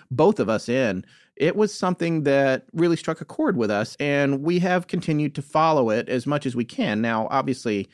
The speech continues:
considering that the bodies were found in late February of nineteen fifty-nine, it's been a long time. So when you're following something like this and looking for an update, especially from a communist country, your hopes are not very high.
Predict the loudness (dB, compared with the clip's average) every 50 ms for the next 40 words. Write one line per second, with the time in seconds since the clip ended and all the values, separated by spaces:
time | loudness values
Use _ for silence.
0 | -20 -20 -20 -20 -20 -20 -20 -20 _ _ _ _ _ _ -4 -4 -2 0 0 2
1 | 2 2 2 0 2 0 -2 0 2 2 2 2 0 0 -4 -6 -4 -2 -2 0
2 | 0 -2 -2 -4 -4 -2 -2 -2 -2 -2 -2 -2 0 0 2 0 0 2 0 0
3 | 0 -2 -4 -4 -4 -4 -6 -6 -6 -4 -6 -8 -6 -4 -2 0 0 2 2 2
4 | 0 -2 -4 -6 -8 -8 -2 -2 0 0 2 0 0 0 0 -2 -2 -2 0 0
5 | 0 -2 -4 -6 -6 -2 2 2 4 4 4 2 0 0 0 0 0 -2 -2 0
6 | 0 2 2 2 0 0 -2 -2 -4 -4 -2 -2 -2 -2 0 -2 -2 -2 -2 -4
7 | -2 0 -2 -2 -2 -4 -6 -4 -4 -2 -2 0 0 0 -2 -4 -6 _ _ _
8 | _ _ _ _ _ -4 -2 0 0 -2 -2 -2 -2 0 0 -2 -4 -4 0 0
9 | 0 0 0 -2 -2 0 0 -2 0 0 -2 -4 -4 -2 0 0 0 0 -2 -2
10 | -4 -2 -2 -2 -2 -2 -2 0 0 0 -2 -4 -6 -2 0 0 2 4 2 2
11 | 2 2 -2 0 2 2 2 0 0 0 0 0 0 -2 -2 -2 -2 -2 -2 -2
12 | -6 -12 -16